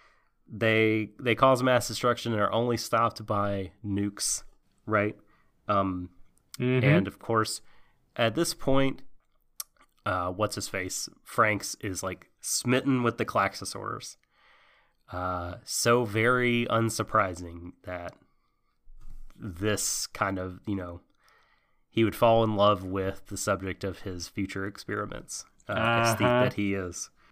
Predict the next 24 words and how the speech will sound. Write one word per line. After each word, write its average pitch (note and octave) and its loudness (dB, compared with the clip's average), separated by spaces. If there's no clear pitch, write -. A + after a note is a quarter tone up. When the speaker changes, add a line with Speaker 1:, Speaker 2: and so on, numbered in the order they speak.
Speaker 1:
And C#3+ 4
we B2 0
have B2 4
some B2+ 0
scenes A#2 0
of G#2+ -6
him A2 0
neglecting G2+ 0
his, F#2+ -8
uh, F#2 -2
fiancée. F#2 -4
And A2+ 2
then G#2 0
she G#2+ -4
dies. F#2+ -10
Speaker 2:
Oh, C#3 10
before D#3 6
you D#3+ 6
get, D3 4
before D#3 0
we D3+ 6
get D3 4
to - -4
that, B2 4